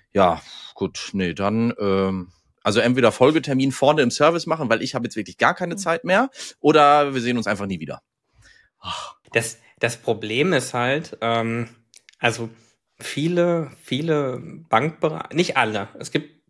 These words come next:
Speaker 2: es gibt tolle Bankberater, gibt es ja wirklich, ne? Aber es gibt halt viele Bankberater,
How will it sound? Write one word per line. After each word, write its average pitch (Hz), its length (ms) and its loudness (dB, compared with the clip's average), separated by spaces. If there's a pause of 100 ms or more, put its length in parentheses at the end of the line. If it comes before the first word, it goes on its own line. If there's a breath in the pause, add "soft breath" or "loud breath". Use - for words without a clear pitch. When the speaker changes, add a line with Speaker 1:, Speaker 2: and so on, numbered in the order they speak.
Speaker 2:
es 131 120 -8
gibt 131 180 -6
tolle 131 260 4
Bankberater, 107 680 -4
gibt 120 180 -6
es - 120 -8
ja 110 120 4
wirklich, 110 280 -2
ne? 147 100 -2
Aber 139 140 4
es 120 100 -6
gibt 147 160 -2
halt 113 160 2
viele 160 300 0
Bankberater, 139 760 2